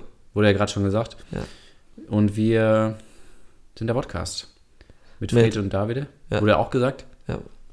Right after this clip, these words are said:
Speaker 2: Haben wir alles gesagt.
Speaker 1: Wir haben Getränke dabei und wir haben uns wieder richtig Mühe gegeben. Keine Kosten und Mühen gescheut.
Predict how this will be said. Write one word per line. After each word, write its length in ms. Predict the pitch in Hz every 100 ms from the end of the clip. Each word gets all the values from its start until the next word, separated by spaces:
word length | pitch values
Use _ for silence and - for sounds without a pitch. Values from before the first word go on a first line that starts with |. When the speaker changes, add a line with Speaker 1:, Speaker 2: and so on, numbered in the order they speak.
| - _ - -
Speaker 2:
Haben 120 | 117
wir 80 | 117
alles 220 | 92 110
gesagt. 380 | 127 135 131 107
Speaker 1:
Wir 160 | 110 107
haben 160 | 120
Getränke 400 | 117 - 117 147
dabei 420 | 123 98 98 117
und 180 | 110 107
wir 60 | 110
haben 80 | 113
uns 100 | 101
wieder 200 | 107 98
richtig 420 | 104 139 - -
Mühe 200 | 95 92
gegeben. 240 | 90 95
Keine 260 | - 104 104
Kosten 400 | - 123 - 107
und 120 | 98
Mühen 240 | 104 107 98
gescheut. 440 | 95 95 98 98